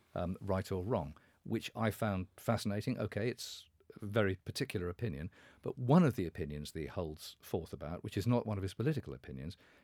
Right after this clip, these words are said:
is simply he bemoans, uh, the demise of what he calls leadership, of great leadership. And he cites, obviously, Churchill, and he would cite Thatcher, and he does. But he bemoans the demise of leaders who really hold the torch up high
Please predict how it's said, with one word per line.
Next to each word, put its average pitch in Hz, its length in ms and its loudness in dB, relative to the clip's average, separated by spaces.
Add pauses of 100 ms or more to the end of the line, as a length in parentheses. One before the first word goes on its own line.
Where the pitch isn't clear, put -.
is 117 100 0
simply 120 260 2
he 127 160 0
bemoans, 131 680 4 (400)
uh, 107 200 2
the 101 320 0 (320)
demise 104 540 4
of 87 160 -4
what 95 140 -2
he - 120 -6
calls 90 360 -6
leadership, 85 440 -6
of 87 80 -10
great 80 240 -6
leadership. 76 440 -10
And 90 100 -12
he 110 80 -2
cites, 117 400 0
obviously, 82 420 -6 (600)
Churchill, 82 540 -6 (400)
and 87 140 -2
he 85 100 -8
would 78 180 -6
cite - 300 -6
Thatcher, 73 420 -8
and 73 80 -10
he - 100 -8
does. 71 360 -8 (400)
But 101 140 -2
he 101 200 -2 (160)
bemoans 135 540 4
the 113 100 -2
demise 98 480 0
of 90 140 -6
leaders 98 340 -2
who 87 160 -4 (320)
really 123 200 6
hold 117 320 0
the 101 80 -4
torch - 400 -2
up 90 160 -2
high 82 520 -4